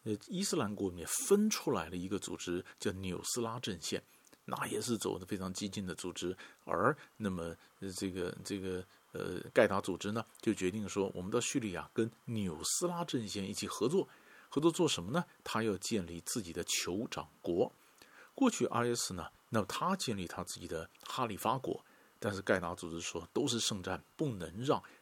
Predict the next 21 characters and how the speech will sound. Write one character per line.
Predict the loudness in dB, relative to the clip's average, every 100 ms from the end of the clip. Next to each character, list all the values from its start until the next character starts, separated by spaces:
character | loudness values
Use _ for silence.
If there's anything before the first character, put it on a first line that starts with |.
| _
这 | -4
个， | -2 -2 -4 -16 -12
呃 | -8 -8 -6
，I | -4 -2 -2
S | -2 -6 -10 -14
那 | -10
么 | -6
专 | -2 -2
美 | -4
于 | -8
前， | -6 -6 -8 -16 _
他 | -4
我 | 6 8
也 | 8
要 | 4
建 | 0 0
立 | -2 -2
我 | -2
自 | -2 -2
己 | -4 -4
的 | -2